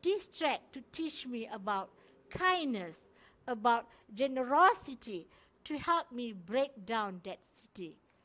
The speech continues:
break barrier of distrust towards strangers. Turned out I needed to travel to a remote place to remind myself of the beauty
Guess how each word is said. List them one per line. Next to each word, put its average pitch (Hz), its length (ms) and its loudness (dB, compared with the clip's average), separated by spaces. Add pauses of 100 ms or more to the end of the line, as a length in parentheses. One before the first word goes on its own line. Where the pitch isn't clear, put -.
(500)
break 240 280 4 (500)
barrier 240 560 0 (320)
of 233 260 -6
distrust 240 720 -2 (380)
towards 294 640 0
strangers. 196 840 -2 (460)
Turned 359 420 4 (100)
out 196 300 2 (120)
I 254 160 -4
needed 277 500 -6
to - 100 -16
travel 220 640 -2 (380)
to 294 120 -8
a 240 140 -2
remote 247 540 -2
place 220 520 -4 (340)
to 339 120 -10
remind 339 480 0
myself 190 640 -6 (400)
of 254 280 0
the 208 120 -2
beauty 247 720 -4